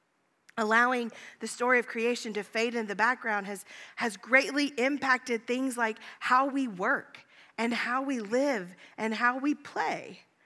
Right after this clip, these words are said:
how we care for the earth and how we imagine for it, how we show up in the world and bring the kingdom of God with us. Where we begin, it matters greatly.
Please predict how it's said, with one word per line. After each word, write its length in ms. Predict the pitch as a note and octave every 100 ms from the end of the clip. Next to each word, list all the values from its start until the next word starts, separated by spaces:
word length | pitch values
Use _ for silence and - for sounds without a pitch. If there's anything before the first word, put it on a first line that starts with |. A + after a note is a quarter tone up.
| _ _ _ _ _ -
how 280 | - D4
we 260 | D#4 D#4+ C#4 - -
care 320 | - - E4 F#4
for 180 | F4+
the 140 | D#4 D4+
earth 480 | B3+ E4+ F#3 - - - -
and 140 | B3+ C#4
how 220 | C#4+ D#4
we 180 | E4 E4
imagine 680 | C#4 B3+ B3 C#4+ D4 C#4+ C4+
for 360 | - C#4 D#4
it, 120 | G3+ -
how 140 | C4+
we 120 | C#4
show 460 | C4+ - C#4 C#4+ D#4+
up 140 | D#4
in 80 | D4
the 80 | C4
world 420 | A3+ C#4 C#4 G#3 - - -
and 160 | B3
bring 280 | A#3 C4 C#4
the 80 | C#4
kingdom 400 | - C4+ C#4 C4+
of 120 | G#3
God 380 | A#3 A#3+ A#3+ A3+ - -
with 180 | G3 -
us. 340 | E3+ - - - _ _ _ _ _ _ _ -
Where 180 | A#3+
we 120 | C4+ C4+
begin, 360 | A#3+ A#3 A3+
it 100 | G#3
matters 380 | G3 G3+ G3 E3+
greatly. 500 | - F#3 - A3+